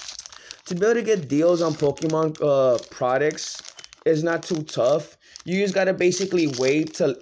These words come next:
the whole crowd has moved on or moved on, moved up or moved on.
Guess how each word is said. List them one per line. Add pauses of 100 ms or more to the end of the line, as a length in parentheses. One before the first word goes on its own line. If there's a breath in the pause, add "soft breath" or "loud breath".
the
whole (200)
crowd
has
moved
on
or
moved
on,
moved
up
or
moved
on.